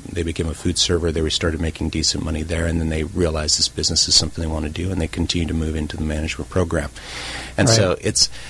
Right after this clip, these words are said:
Speaker 1: that, that, that's all about adapting to what's going on in the,
Speaker 2: Mm-hmm.
Speaker 1: in the, the current climate, and we were very open to that.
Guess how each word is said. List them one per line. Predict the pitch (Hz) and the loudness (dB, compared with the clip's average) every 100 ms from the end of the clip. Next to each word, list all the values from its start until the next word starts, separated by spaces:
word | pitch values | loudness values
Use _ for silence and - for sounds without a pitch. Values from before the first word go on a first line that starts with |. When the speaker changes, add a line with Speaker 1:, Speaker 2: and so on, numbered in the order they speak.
| - - - - - | -16 -18 -18 -10 -2
Speaker 1:
that, | 98 127 95 113 | 4 4 6 4
that, | 127 - | 2 2
that's | 127 113 - | 2 4 6
all | 110 | 4
about | 123 85 76 | 4 2 0
adapting | 78 76 73 - 78 | 0 -2 -2 -4 -4
to | 85 | -2
what's | 85 - | 0 0
going | 92 80 80 | 0 0 0
on | 78 78 78 - - | -2 -4 -8 -12 -6
in | 85 80 | -2 2
the, | 120 | 4
Speaker 2:
Mm-hmm. | 120 120 | 4 2
Speaker 1:
in | 85 80 | 0 -2
the, | 78 76 78 - 80 | -4 -4 -8 -10 -10
the | 85 | -8
current | - 80 | -4 -4
climate, | - 82 82 76 - - - | -2 -2 -2 -2 -8 -14 -12
and | 87 80 78 76 76 - | -6 -4 -4 -4 -8 -10
we | 82 95 | -6 0
were | 107 | 0
very | 82 78 76 | 2 0 0
open | 80 - | -4 -4
to | - - | -6 -6
that. | - | -8